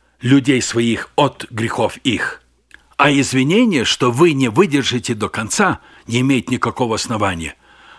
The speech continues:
а потому и не имеет никакой ценности в глазах всевидящего Бога. Есть ещё одна, пожалуй, самая популярная отговорка.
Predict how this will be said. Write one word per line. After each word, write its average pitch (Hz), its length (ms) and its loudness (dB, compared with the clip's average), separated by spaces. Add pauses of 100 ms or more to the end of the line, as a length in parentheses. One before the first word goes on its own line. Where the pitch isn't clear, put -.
(180)
а 127 100 2
потому 175 440 2
и - 180 -6
не 139 220 4
имеет 139 480 0
никакой 110 500 -2
ценности 117 760 -2
в 113 60 -14
глазах 113 580 -2 (460)
всевидящего 101 1040 -2
Бога. 90 440 0 (840)
Есть 226 340 2
ещё 180 420 2
одна, 98 440 -4 (280)
пожалуй, 151 440 2
самая 190 400 0
популярная 95 680 -2
отговорка. 85 640 -4